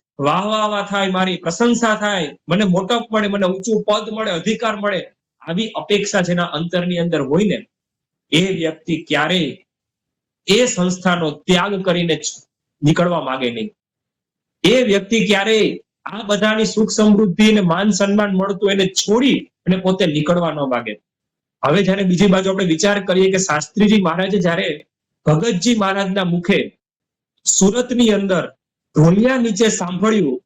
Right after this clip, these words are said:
કે અક્ષર બ્રહ્મ એ ગુણાતીતાનંદ સ્વામી છે, એમને લોયાનું બારમું વચનામૃત ઉત્તમ નિર્વિકલ્પ નિશ્ચય એટલે શું એ જ્યારે સાંભળ્યું,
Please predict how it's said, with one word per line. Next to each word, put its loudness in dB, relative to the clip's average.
કે 2
અક્ષર 0
બ્રહ્મ 0
એ 2
ગુણાતીતાનંદ 0
સ્વામી -16
છે, -16
એમને 2
લોયાનું 2
બારમું 0
વચનામૃત 0
ઉત્તમ 0
નિર્વિકલ્પ 0
નિશ્ચય 2
એટલે 0
શું 2
એ 4
જ્યારે 0
સાંભળ્યું, 0